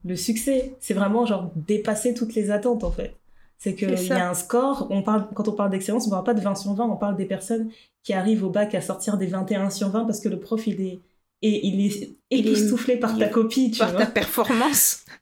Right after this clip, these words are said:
Speaker 2: <laughs>
Speaker 1: Donc, déjà, d'office, on s-, ouais, d'office, on se met une pression incroyable parce qu'on sait que c'est un terme élitiste de fou, en fait.
Speaker 2: Ouais.
Speaker 1: Et maintenant, je sais que, à l'origine, ce, ce, quand on, quand on parle de black excellence, et cetera, c'est pour vraiment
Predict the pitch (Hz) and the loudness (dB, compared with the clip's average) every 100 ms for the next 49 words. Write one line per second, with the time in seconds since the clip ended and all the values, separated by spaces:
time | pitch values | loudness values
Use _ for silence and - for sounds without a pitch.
0 | _ _ _ _ - - 214 220 226 - | _ _ _ _ -20 0 2 2 0 -4
1 | 202 254 320 233 254 - 330 320 - - | 0 2 4 4 4 4 4 4 0 -6
2 | - - 214 - - 170 220 247 208 208 | -14 -2 -2 -2 -6 -4 0 2 2 2
3 | 320 233 226 220 214 - 220 220 226 233 | 2 2 4 4 4 0 -2 0 0 -2
4 | 226 240 254 247 208 - 208 196 247 240 | 2 2 2 -2 -4 -4 -4 0 -2 0
5 | 196 196 202 185 175 208 190 180 175 - | -4 -2 -2 -4 -2 -2 0 -2 -6 -6
6 | 208 160 170 - - 151 151 - _ _ | -8 -6 -10 -4 -2 -2 -8 -14 _ _
7 | _ _ - 240 240 185 185 233 269 330 | _ _ -12 -4 0 0 2 2 2 0
8 | 320 - _ 180 202 202 285 285 220 190 | -2 -12 _ -4 -2 0 -2 0 0 -2
9 | - _ _ _ _ - 185 190 196 208 | -6 _ _ _ _ -6 -2 0 2 2
10 | 220 285 277 - 196 180 175 - 208 208 | 4 4 4 2 -2 -4 -6 -6 -4 -2
11 | 190 180 170 196 190 196 190 175 170 180 | -2 -2 -4 -4 -4 -4 -2 -2 -2 -4
12 | 175 - - 202 240 220 - - 202 233 | -6 -8 -4 -2 -2 -4 -10 -4 -2 0
13 | 202 202 190 180 190 202 220 214 | -2 -2 -4 -2 0 2 4 2